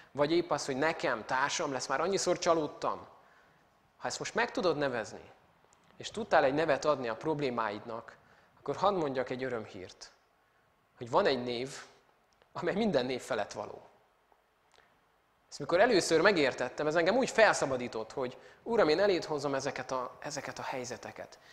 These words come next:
És megneveztem az Istennek öt olyan dolgot, ami túlmutat rajtam. És az Isten azt válaszolta, hogy "Az öt nevedre én egyet adok,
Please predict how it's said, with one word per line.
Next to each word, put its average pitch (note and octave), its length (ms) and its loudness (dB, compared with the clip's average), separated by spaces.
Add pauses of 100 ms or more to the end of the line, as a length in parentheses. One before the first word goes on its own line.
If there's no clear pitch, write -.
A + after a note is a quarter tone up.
(120)
És - 100 -12
megneveztem F3 560 2
az C#3 100 -2
Istennek D3 420 -4
öt G3 160 2
olyan D3 260 2
dolgot, C#3 360 0
ami C#3 300 -2
túlmutat D#3 520 2
rajtam. G#2+ 580 -4 (680)
És - 140 -14
az D3 120 -4
Isten F#3 200 -4
azt F#3 220 0
válaszolta, C#3 600 2
hogy B2 240 -8 (220)
"Az D3 140 -2
öt A3 180 6
nevedre D3 920 4
én D3 160 -2
egyet C#3+ 340 0
adok, G#2+ 300 -4